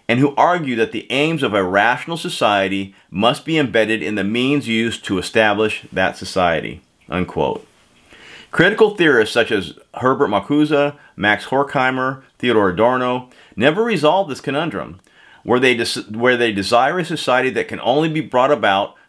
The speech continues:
through socialist policies, the same policies that require the limitation of individual liberty,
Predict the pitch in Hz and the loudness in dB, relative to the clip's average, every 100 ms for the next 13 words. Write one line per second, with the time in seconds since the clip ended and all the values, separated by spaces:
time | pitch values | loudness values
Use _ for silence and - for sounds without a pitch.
0 | - 113 - 117 123 147 156 - 135 110 | -12 -8 -2 0 0 -2 -2 0 0 0
1 | 104 - 87 104 - _ _ - 104 - | -2 -6 -8 -8 -14 _ _ -8 -4 0
2 | 147 175 180 147 123 120 127 110 95 107 | 0 0 2 0 0 -4 -6 -4 -4 -6
3 | 95 123 113 101 107 - _ _ _ _ | -4 0 2 0 -4 -10 _ _ _ _
4 | _ _ _ _ _ _ _ 117 123 143 | _ _ _ _ _ _ _ 0 4 4
5 | 131 165 156 - 143 101 123 135 151 156 | 2 2 2 0 -4 -2 -2 0 -2 -2
6 | 147 107 90 87 110 | -2 -2 -2 -6 -8